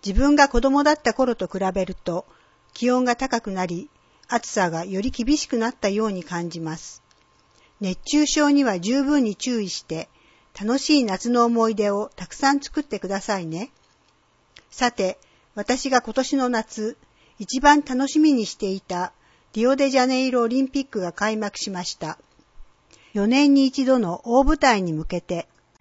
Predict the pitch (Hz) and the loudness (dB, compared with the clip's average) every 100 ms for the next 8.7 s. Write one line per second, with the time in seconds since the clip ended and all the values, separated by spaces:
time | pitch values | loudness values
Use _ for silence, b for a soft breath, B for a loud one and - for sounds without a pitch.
0 | - - 240 277 254 233 285 302 302 302 | -10 0 2 2 0 2 4 6 6 4
1 | 247 202 233 247 220 185 175 175 - 220 | 2 0 0 -2 -4 -6 -8 -8 -6 -6
2 | 214 208 - 185 - 269 262 - 180 - | -6 -8 -8 -10 -4 -2 -2 -4 -10 -10
3 | 156 160 170 b b 226 - - 269 294 | -10 -8 -10 b b -10 -10 0 2 2
4 | - 185 - - _ 311 285 - 208 - | 0 -4 -6 -18 _ 2 2 2 -4 -2
5 | 175 185 196 240 262 277 269 262 254 254 | -2 -2 -2 2 2 2 2 2 2 2
6 | 240 180 170 302 _ _ _ - 214 254 | 0 -2 -6 -10 _ _ _ -4 2 2
7 | 277 285 277 - 185 180 - 220 233 214 | 2 2 2 2 -4 -4 0 0 0 -2
8 | 196 190 175 175 - - | 0 -2 -4 -8 -12 -20